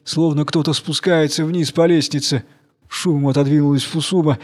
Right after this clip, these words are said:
и в комнату вошла с семисином в руках такая красавица, что у торговца дух захватил от изумления. «Гость, я сыграю тебе на семисине!»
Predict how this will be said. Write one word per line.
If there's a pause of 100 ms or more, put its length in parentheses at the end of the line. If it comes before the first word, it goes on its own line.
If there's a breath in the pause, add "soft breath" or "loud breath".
(120)
и
в
комнату
вошла
с
семисином
в
руках
такая
красавица, (180 loud breath)
что
у
торговца
дух
захватил
от
изумления. (560 soft breath)
«Гость, (140 loud breath)
я
сыграю
тебе
на
семисине!»